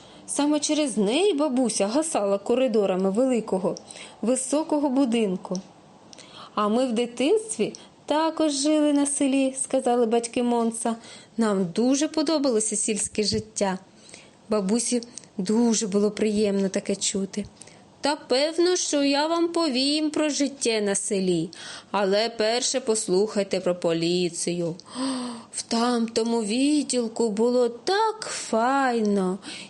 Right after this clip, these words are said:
Як за пару літ схочеш, Марин, вийти заміж, то бери собі за мужа поліцейського. То фист файні люди».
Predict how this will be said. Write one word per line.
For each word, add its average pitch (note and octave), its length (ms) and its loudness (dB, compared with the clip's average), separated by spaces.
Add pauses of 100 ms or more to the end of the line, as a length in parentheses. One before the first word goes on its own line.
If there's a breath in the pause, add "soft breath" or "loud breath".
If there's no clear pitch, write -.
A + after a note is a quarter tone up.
Як A3 280 -2
за A3+ 200 0
пару B3 440 0
літ D4+ 360 0
схочеш, F#4+ 680 0
Марин, G3+ 520 2
вийти G#3+ 460 0
заміж, F3 600 -2 (300 loud breath)
то G#3 120 2
бери D4 300 0
собі G#3 340 -2
за G3 200 -2
мужа A#3+ 340 2
поліцейського. G3 1200 -2 (560 loud breath)
То G#3 200 2
фист - 540 -2
файні E3 580 -2
люди». D#3+ 360 -2